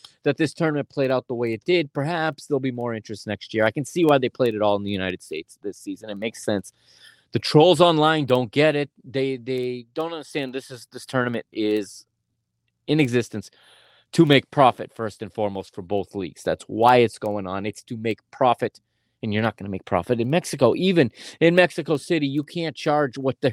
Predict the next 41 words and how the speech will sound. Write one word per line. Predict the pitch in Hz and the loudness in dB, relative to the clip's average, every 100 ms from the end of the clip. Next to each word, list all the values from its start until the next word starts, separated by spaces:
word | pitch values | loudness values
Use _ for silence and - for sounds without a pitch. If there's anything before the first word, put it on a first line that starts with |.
| - | -2
charging | - 123 110 110 | -2 0 -2 -8
here | 101 110 | -10 -14
in | 104 | -14
the | |
United | 101 98 95 | -16 -16 -16
States | - 95 - _ _ _ | -12 -12 -12 _ _ _
for | 127 | -4
tickets, | 110 113 - 104 _ _ _ | -2 -4 -6 -12 _ _ _
okay? | 117 127 113 - _ | -4 0 -2 -4 _
The | 135 | 0
Mexican | 143 - - 135 | 0 0 -4 -4
T | 139 | -2
V | 127 | 2
outlets | 120 110 113 - | 2 2 -2 -4
didn't | 127 120 | -6 -4
even | 113 107 | -6 -8
pick | - 98 | -6 -6
up | - | -6
the | 92 | -4
matches. | 90 92 95 - _ _ _ _ | -4 -4 -8 -16 _ _ _ _
So | - 127 | 0 4
maybe | 147 143 | 6 6
by | 123 | 2
playing | - 127 117 | 0 -6 -6
in | 110 | -8
Mexico | 110 - 113 | -10 -10 -10
next | 104 101 - | -8 -10 -8
season, | 104 104 | -8 -2
they'll, | 101 101 90 | 2 4 4
that | 104 101 | 2 2
will | 104 113 101 | 4 2 4
happen. | 107 104 101 | 2 2 -4
That | 95 | -4
will | 98 | -6
help | 110 101 - | -8 -10 -8
get | 101 - _ _ | -10 -10 _ _
some, | - - 101 90 78 | -14 -6 -6 -6 -8
some | - 95 90 95 | -4 -4 -4 0
rights | 104 123 - - - | 4 6 4 -6 -2
sold. | - 123 120 - _ - - - _ | 4 4 4 -2 _ -20 -20 -20 _
Um, | 117 107 107 | 4 6 4